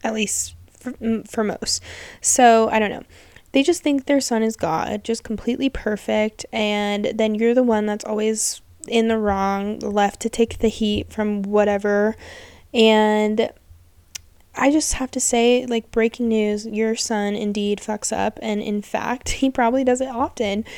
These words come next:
For example, like, I remember, um, my ex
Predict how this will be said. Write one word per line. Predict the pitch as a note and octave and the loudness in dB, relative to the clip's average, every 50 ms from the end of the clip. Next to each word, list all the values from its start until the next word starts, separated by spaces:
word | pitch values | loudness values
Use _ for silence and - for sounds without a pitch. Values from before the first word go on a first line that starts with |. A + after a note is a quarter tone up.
| - - - - - | -18 -18 -18 -20 -8
For | - - D4+ | -2 -2 -2
example, | C4+ B3 B3 A#3 A#3+ B3 B3 - A#3 A3+ A3+ G#3+ - - - | 0 2 4 4 4 4 4 4 6 6 6 4 2 0 0
like, | A#3 A3+ A3+ A3+ - - - | 0 2 2 2 0 -2 -2
I | A#3 | 0
remember, | A#3 A#3 A#3+ A#3 A#3 A#3+ A#3 A#3 A#3 A#3+ - - _ - - - - - - - - - - - _ - - _ - - - - - _ | 2 2 2 2 4 4 4 4 2 0 -2 -8 _ -20 -20 -20 -20 -20 -20 -20 -20 -20 -20 -20 _ -20 -18 _ -14 -14 -14 -16 -10 _
um, | - A#3 A3 G#3 G#3 G#3 - - - | 0 0 2 2 0 -2 -4 -6 -4
my | A3+ A3+ A3+ A3+ A#3 A#3 A#3 A3+ A3+ A3+ - - - _ - - - - - - _ - - - _ _ _ - - - - | -2 0 0 2 2 2 4 4 4 2 0 -2 -10 _ -20 -20 -20 -20 -20 -20 _ -20 -20 -20 _ _ _ -20 -20 -10 -4
ex | - A#3 A3+ - - - - - - - | 0 0 0 0 -2 -4 -4 -2 -4 -4